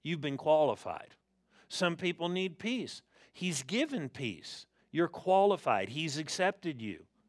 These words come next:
But if you're thinking, "I'm not accepted or I'm not qualified," you're thinking wrong.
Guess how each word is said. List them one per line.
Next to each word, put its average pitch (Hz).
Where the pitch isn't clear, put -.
But 175
if 156
you're 226
thinking, 202
"I'm 170
not 233
accepted 143
or 143
I'm 143
not 226
qualified," 120
you're 208
thinking 185
wrong. 214